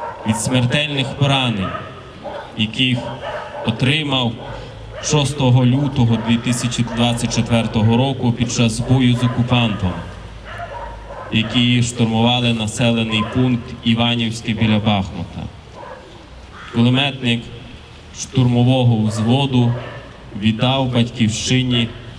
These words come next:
найцінніше, віддав своє життя. Залишились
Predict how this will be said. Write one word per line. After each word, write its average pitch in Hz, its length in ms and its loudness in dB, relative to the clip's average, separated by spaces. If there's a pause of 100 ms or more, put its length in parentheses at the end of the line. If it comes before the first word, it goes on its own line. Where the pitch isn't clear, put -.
(500)
найцінніше, 123 960 2 (960)
віддав 120 360 2
своє 113 320 0
життя. 98 480 0 (1400)
Залишились 113 800 2